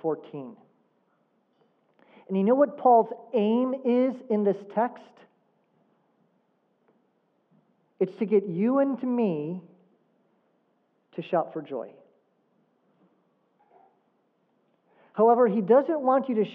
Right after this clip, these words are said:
shout for joy over a touchdown. No, he wants you to shout for joy over something far more glorious. Indeed, in this passage, I want to argue,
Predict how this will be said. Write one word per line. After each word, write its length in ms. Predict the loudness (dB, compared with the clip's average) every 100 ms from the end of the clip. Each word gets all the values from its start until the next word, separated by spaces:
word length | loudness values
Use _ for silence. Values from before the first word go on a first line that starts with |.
| -2
shout 400 | 2 2 0 -4
for 80 | -6
joy 480 | -6 0 2 2 0 0
over 600 | 0 0 -2 -2 -2 -6 -18 -20 _ _
a 60 | -10 -8 -6
touchdown. 800 | -6 -6 -10 -10 -10 -12 -16 -18 -20 _ _ _ _ _ _ _ _ _ _ _ _ _ _ _ _ _ _ _ -6
No, 100 | -2
he 140 | -2
wants 240 | -2 -2 -2
you 80 |
to 80 | -2 -2 -2
shout 340 | 0 0 -4
for 80 | -8
joy 420 | -4 0 4 4 2
over 240 | 0 -2
something 560 | -4 -6 -2 -6 -6 -10 -20 _ _ _ _
far 680 | 4 6 6 4 4 4 0
more 800 | -4 -2 2 4 6 4 2 -2 -12 -16 -10
glorious. 680 | -8 0 4 4 4 0 -4 -8
Indeed, 440 | -4 0 0 0 -4 -20 -20 -2
in 260 | 2 2 2
this 140 | -2 -4
passage, 540 | -2 0 0 0 -2 -4 -8 -2
I 100 | 0
want 200 | 0 0
to 40 |
argue, 480 | 2 2 0 -4